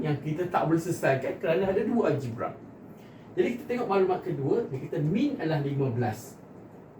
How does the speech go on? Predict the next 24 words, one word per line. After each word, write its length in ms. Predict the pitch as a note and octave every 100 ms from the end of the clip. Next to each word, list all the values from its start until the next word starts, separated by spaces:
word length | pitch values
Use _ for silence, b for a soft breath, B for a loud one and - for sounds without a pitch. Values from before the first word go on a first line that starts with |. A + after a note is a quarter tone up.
| - - -
Min 560 | C3 C#3 - C4 - -
bermaksud 560 | D#3 D3 - G3+ A#3+ - B B -
kamu 320 | A#2 C3 C3
tambahkan 640 | G3+ B3+ C4+ B3 - D#3+
semua 240 | D3 D3 B2+
data 480 | A2+ - - C#4 - - - -
dan 240 | D3 D3 B2
bahagi 420 | C#3+ F3 F3+ A#3
dengan 300 | F#3 C#3+ B2+
jumlah 320 | A2+ E3+ A3
data 320 | C#3 C#3 - B2+
yang 160 | A#2 A2+
ada. 380 | A#2 A#2+ - - - - - - - -
Dan, 320 | - B2+ C3 B2+
uh, 180 | B2+ B2+ A#2
kita 160 | -
samakan, 680 | C3+ C#3+ C3+ C3+ C3 A#2+ A#2
kita 60 | C#3
buat 160 | C#3+ -
persamaan, 640 | C3+ C#3 B2+ B2+ E3+ C#4+ - -
samakan 480 | - B2+ A#2+ A#2 A2+
dengan 320 | A2+ C#3 - - - - G#2 - - - G#2+
lima 160 | G#2+ F#2+
belas, 240 | F#2